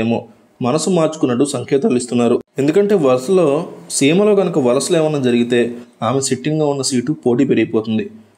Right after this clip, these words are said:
ఇలాంటి సమయంలో బాబు నుంచి భరోసా కోరుతున్నారు. బాబు కూడా ఆమెకు చాలా క్లియర్గా సంకేతాలు ఇచ్చారని తెలుస్తోంది.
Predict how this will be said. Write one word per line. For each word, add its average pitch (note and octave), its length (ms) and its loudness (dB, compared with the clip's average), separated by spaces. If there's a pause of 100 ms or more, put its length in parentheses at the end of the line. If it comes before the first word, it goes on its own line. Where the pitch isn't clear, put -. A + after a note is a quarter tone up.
(160)
ఇలాంటి C3 320 0
సమయంలో C3 400 2 (140)
బాబు A#2+ 240 2
నుంచి E3 240 0
భరోసా C3 360 2
కోరుతున్నారు. A#2 480 0 (440)
బాబు A#2 260 2
కూడా B2+ 180 2
ఆమెకు B2 220 -2
చాలా A2+ 220 0
క్లియర్గా A#2 420 2
సంకేతాలు A#2 460 0
ఇచ్చారని A#2 380 -4
తెలుస్తోంది. A2+ 420 -4